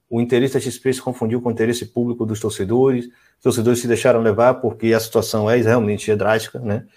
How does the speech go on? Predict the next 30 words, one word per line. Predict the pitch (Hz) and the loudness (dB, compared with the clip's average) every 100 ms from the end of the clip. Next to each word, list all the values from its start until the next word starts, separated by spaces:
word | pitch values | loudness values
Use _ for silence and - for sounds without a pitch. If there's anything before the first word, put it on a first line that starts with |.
| _ _ | _ _
Um | 117 | -4
clube | 110 110 | -2 0
que | 117 | 0
nunca | 127 120 | 2 2
tinha | 123 | 2
caído, | 110 104 113 | 2 2 2
passar | - 104 110 | -2 -2 0
três | 120 107 | 0 0
anos | 110 | -2
na | 107 | -2
Série | 107 98 | -4 -4
B, | 104 127 123 98 | 0 2 2 2
ver | 120 | 0
o, | 120 | 0
o | - 110 104 | -4 -4 -2
rival | 107 113 | 2 2
ganhando | 110 107 90 | 2 -4 -6
tudo. | 120 127 - - _ _ _ _ | -4 -4 -6 -16 _ _ _ _
Então, | 135 | 4
assim, | 147 - 120 | 6 6 4
era | 107 147 135 | 8 8 8
muito | 131 143 151 | 6 2 0
compreensível | - 143 143 139 - 123 131 | 0 2 2 0 -2 -4 -2
que | 135 | -4
os | 127 | -4
torcedores | 120 120 | 0 0
viessem | 120 120 117 117 | 4 4 4 -2
também | 117 110 113 104 - _ | -2 0 -2 -6 -14 _
me | - 107 | -10 -2
atacar, | 110 113 - 95 | 0 0 -2 -4